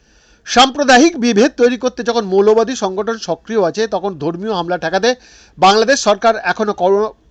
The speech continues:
কঠোর পদক্ষেপ করেনি। শান্তি এবং ঐক্য বজায় রাখার স্বার্থে কোনো রকম বিলম্ব ছাড়াই বাংলাদেশের অন্তর্বর্তীকালীন সরকারকে পদক্ষেপ করতে হবে।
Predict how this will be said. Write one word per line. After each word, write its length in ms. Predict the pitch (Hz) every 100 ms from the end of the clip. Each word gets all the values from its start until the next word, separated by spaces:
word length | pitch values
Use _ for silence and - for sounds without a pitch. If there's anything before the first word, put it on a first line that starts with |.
| _ -
কঠোর 320 | 208 233 226
পদক্ষেপ 420 | 185 185 - 220
করেনি। 580 | 196 160 151 165 269 165 - _ _ _ _ -
শান্তি 440 | - 262 294 320
এবং 220 | 285 277 214
ঐক্য 340 | 240 - 254
বজায় 380 | 214 220 214 214
রাখার 260 | 202 220
স্বার্থে 340 | 226 190 - 226
কোনো 200 | 196 190
রকম 260 | 202 220
বিলম্ব 360 | 175 185 196 202
ছাড়াই 280 | 180 180 220
বাংলাদেশের 500 | 185 175 175 175 196
অন্তর্বর্তীকালীন 840 | 180 175 196 180 - 175 175 185
সরকারকে 480 | 180 160 190 180 247 - _ _
পদক্ষেপ 420 | 185 226 269 196 -
করতে 260 | 160 -
হবে। 180 | 123